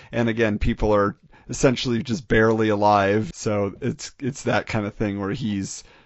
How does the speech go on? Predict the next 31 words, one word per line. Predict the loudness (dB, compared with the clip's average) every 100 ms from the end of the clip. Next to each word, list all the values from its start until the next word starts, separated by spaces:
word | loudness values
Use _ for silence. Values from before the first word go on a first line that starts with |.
| -10
just | -8 -6 2
taking | 2 4 2
everything | 2 2 0 2
because, | 0 4 2 6
look, | 4 4
they | 2 4 6
had | 6
their | 4 2
chance. | 2 2 2 0 -4 -14 -12 2
They | 6
don't | 6 6
wanna | 4
be | 6 6
part | 8 8 6
of | 4
the |
winning | 2 4 4 2
team. | 2 2 2 0
Fine. | -4 0 4 4 2 -4 -10 -10
I'm | -4 -2
gonna | -2 0
get | 2
everything | 2 2 -2
I | -2 -2
can, | -2 -2 -2 -4
and | -4
then | -4
we're | -6
gonna | -4 -4 -4 -6
move | -2 0 0 0
on. | -2 -2 -4 -8